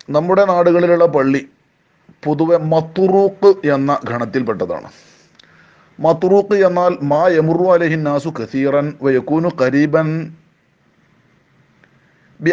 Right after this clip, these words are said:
അസ്വാഖിഹിം വ അമാകിനി അമലിഹിം. സാധാരണ നമ്മുടെ നാടുകളിലുള്ള ആളുകൾ എപ്പോഴും കയറുകയും നിസ്കരിക്കുകയും ഇറങ്ങുകയും ചെയ്യുന്ന പള്ളികൾക്കാകുന്നു മത്റൂഖായ പള്ളി എന്ന് പറയുന്നത്. ദലീലുൽ മിൻഹാജ്, ഷറഹുൽ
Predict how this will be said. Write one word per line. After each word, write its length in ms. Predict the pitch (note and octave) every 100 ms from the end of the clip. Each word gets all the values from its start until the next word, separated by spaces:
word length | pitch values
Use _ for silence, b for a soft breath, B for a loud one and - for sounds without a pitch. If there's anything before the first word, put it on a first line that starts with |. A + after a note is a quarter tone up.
| D#3+
അസ്വാഖിഹിം 680 | D#3+ E3 F#3 F#3 E3 D3+ D#3 D#3
വ 120 | C#3+ C3+
അമാകിനി 560 | C3+ C#3+ D3 D3 D3+ D#3+ -
അമലിഹിം. 440 | A2 G2+ F#2+ A#2 G#2+ F#2+ _ _ -
സാധാരണ 680 | D#3 D#3+ F3 F#3+ F#3+ G#3 G#3+ A3+
നമ്മുടെ 260 | C#3+ C#3+ D3
നാടുകളിലുള്ള 720 | C3 C3 C3 C3 C3+ B2 A#2 A#2+ D#3+ D3+
ആളുകൾ 260 | F#3 G3 F3 C3+
എപ്പോഴും 520 | - C3 C3 C#3+ G3 B3+
കയറുകയും 460 | C3 B2+ C3 C#3 E3
നിസ്കരിക്കുകയും 600 | C#3 - C3 B2 B2+ C3 B2
ഇറങ്ങുകയും 440 | A#2 B2 C#3 C3+ B2
ചെയ്യുന്ന 300 | A2 A#2 B2+ A#2
പള്ളികൾക്കാകുന്നു 840 | G#2+ A#2 B2+ B2 A2+ G#2+ A2 B2+ F#3 - b b b b b C3
മത്റൂഖായ 640 | C#3 F3+ G3 G3+ G3+ G3+ G3+
പള്ളി 260 | E3 D3 D#3 D3
എന്ന് 140 | C#3+ B2
പറയുന്നത്. 460 | B2+ B2+ B2+ B2 B2+ - A2
ദലീലുൽ 500 | A#2+ C3 C#3 D3 D#3 C#3+
മിൻഹാജ്, 560 | B2 A2+ B2 A#2+ A2+ C3 - -
ഷറഹുൽ 460 | A#2+ A#2 B2 C3+